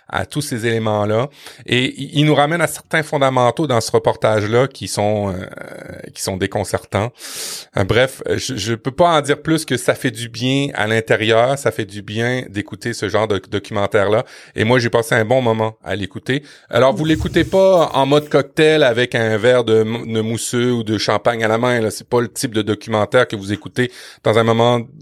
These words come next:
stressé ou quoi que ce soit. Faut, faut, faut avoir un moment calme. Euh, faut pas que les enfants courent autour de vous. Faut pas que vous, tu sais, on, on comprend, là. C'est pas un, faut, faut avoir le bon moment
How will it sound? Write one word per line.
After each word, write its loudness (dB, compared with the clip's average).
stressé -2
ou -4
quoi -4
que -8
ce -2
soit. 0
Faut, -8
faut, -2
faut 2
avoir 4
un 0
moment 2
calme. 0
Euh, 2
faut -8
pas 2
que -2
les 0
enfants 2
courent -6
autour -4
de -2
vous. -2
Faut -8
pas 4
que -12
vous, -8
tu -16
sais, 2
on, 0
on 0
comprend, 2
là. -4
C'est -2
pas 0
un, 0
faut, -16
faut 0
avoir 4
le 0
bon 2
moment 0